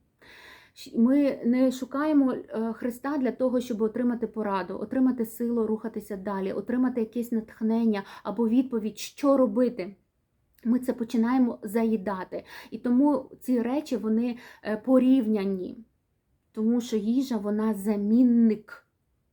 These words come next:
багатьох речей, потрібних і важливих в нашому житті. І це також має наслідки. Філіпійцям три дев'ятнадцять. «Їхній кінець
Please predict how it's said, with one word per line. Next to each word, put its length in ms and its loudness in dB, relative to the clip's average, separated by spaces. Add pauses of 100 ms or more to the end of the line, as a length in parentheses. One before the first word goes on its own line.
(280)
багатьох 760 -2
речей, 640 0 (220)
потрібних 680 2
і 60 0
важливих 600 0
в 40 -4
нашому 500 0
житті. 580 -10 (800)
І 120 -2
це 180 2
також 340 0
має 260 2
наслідки. 720 -6 (100)
Філіпійцям 560 0
три 160 -2
дев'ятнадцять. 680 -4
«Їхній 560 2
кінець 560 -2